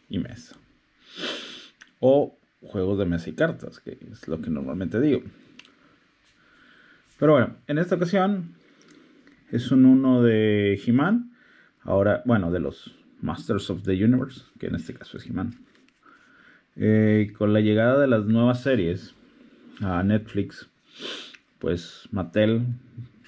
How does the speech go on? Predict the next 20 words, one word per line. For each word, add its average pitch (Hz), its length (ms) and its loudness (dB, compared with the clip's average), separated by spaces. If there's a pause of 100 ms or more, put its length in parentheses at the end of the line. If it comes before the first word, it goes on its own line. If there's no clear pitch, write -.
(500)
uno, 120 460 4 (680)
decidieron 98 840 0 (1120)
sacar 92 720 -4 (300)
o 92 260 -4 (1700)
lanzar, 92 680 -2 (1700)
este, - 1000 -18 (140)
pues - 140 -12
algunas 98 340 0
ediciones 85 460 -4
de 90 80 -4
sus - 220 -14
juegos - 380 -8
con, - 320 -16 (220)
pues, - 160 -12
esta - 200 -12
temática, - 500 -10
¿no? - 140 -14 (140)
En - 100 -8
este - 180 -10
caso 147 320 -2